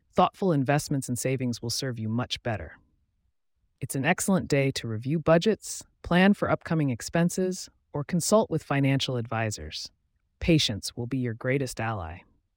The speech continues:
On the health and wellness front, Mars instills you with a surplus of energy.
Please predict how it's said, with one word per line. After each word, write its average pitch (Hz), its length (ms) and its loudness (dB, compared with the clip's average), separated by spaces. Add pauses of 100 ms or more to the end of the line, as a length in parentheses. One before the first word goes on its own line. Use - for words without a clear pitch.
(140)
On 139 120 -2
the 131 80 0
health 208 260 4
and 196 120 6
wellness 180 400 6
front, 147 400 -2 (120)
Mars 180 360 6
instills 160 520 4
you 165 140 2
with 131 160 -4
a 113 40 -2
surplus - 600 0
of 113 100 -6
energy. 110 520 -4